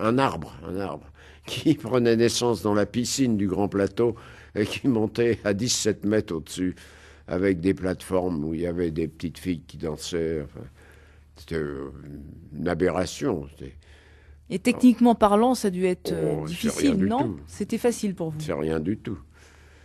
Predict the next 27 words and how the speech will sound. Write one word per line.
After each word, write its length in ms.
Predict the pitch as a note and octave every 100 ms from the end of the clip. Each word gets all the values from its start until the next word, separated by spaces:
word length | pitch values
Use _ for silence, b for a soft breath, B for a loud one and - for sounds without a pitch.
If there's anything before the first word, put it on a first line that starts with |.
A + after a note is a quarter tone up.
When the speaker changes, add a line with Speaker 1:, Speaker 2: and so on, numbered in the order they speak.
| b b -
Speaker 1:
Simplement, 840 | - F2+ E2+ F#2 F#2+ A#2 F#2 F2 F2
en, 300 | F#2+ F#2+ F#2+
en 40 |
bas 460 | F#2+ B2 F#2+ E2+ E2+
de 160 | E2 F2
cet 320 | - F2 C3
arbre 380 | C3 G2 D#2+ F2
en 100 | G#2+
fer, 540 | - D#3 C3+ G2+ E2+
il 300 | E2+ F2+ E2+
fallait 340 | - F2+ F#2+
mettre 420 | F#2 G#2 G2 - E2+
un 300 | E2 E2 D#2+
bloc 340 | F#2 A#2 E2+
de 400 | D#2+ D#2 D2 D2+
sac 360 | D#2 - A#2 E2
de 140 | F#2+
sable 720 | F#2 - A2+ B2 B2+ A2 F#2
ou 160 | F2+ G2
de 120 | F#2
béton 640 | E2 F#2 - B2 C#3 C3+ A2+
pour 400 | - G#2 F#2+ -
que 160 | F2+
ça 220 | E2+ F#2+
ne 60 | F2
bouge 260 | G2+ B2+ -
pas. 280 | A2 G2+